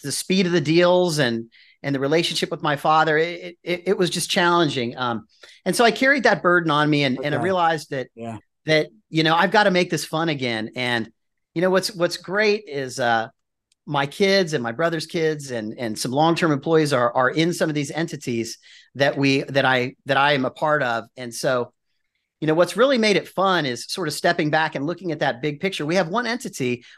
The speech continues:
Speaker 1: which is so awesome. It's been around since two thousand. It owns properties. It invests in other people's deals.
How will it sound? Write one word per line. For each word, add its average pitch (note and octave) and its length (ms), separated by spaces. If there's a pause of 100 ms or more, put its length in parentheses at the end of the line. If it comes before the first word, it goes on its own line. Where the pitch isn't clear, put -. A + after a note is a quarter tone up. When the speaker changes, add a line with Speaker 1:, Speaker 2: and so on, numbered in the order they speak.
Speaker 1:
which D3 180
is C#3 80
so G#3 280
awesome. E3 340
It's C3+ 100
been F3+ 140
around E3 240
since D3 380 (380)
two G#3+ 200
thousand. D#3 560
It E3+ 180
owns E3+ 320
properties. C#3+ 720 (300)
It D3+ 200
invests C#3+ 500
in E3 80
other D#3+ 120
people's D3 360
deals. C3+ 500